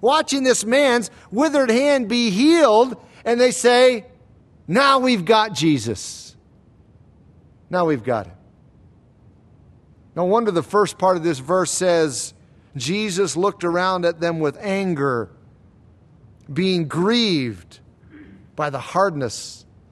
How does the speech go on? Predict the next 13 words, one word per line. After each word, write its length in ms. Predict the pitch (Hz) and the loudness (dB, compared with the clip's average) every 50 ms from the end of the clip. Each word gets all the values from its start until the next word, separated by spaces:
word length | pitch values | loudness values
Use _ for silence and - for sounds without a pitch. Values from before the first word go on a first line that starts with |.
| _ _ - | _ _ -12
of 140 | - 120 | -8 -6
their 160 | 120 123 113 101 | -4 -4 -4 -4
hearts." 960 | - 110 107 101 101 - - - - - - - - - - - - - - _ _ _ _ _ _ _ _ _ _ _ _ _ _ _ - - _ _ _ _ _ _ _ _ _ _ _ _ _ - | -6 -8 -8 -8 -10 -16 -20 -20 -20 -20 -20 -20 -20 -20 -20 -20 -20 -20 -20 _ _ _ _ _ _ _ _ _ _ _ _ _ _ _ -20 -20 _ _ _ _ _ _ _ _ _ _ _ _ _ -10
He 120 | - 165 202 | -4 -2 2
wasn't 340 | 214 254 254 190 214 226 214 | 4 4 4 4 2 0 0
merely 340 | 214 233 233 220 202 196 | 4 4 4 4 4 4
angry 340 | 202 214 220 226 220 202 202 | 2 2 0 0 0 2 2
with 180 | 190 190 175 - | 2 2 2 0
them 160 | 196 196 196 | 0 -2 -2
in 100 | 185 165 | -2 -4
some 220 | - - 202 208 | -2 -4 -4 -4
kind 280 | 185 - 190 196 190 185 | -2 -2 -2 0 0 0
of 140 | 165 139 | -2 -2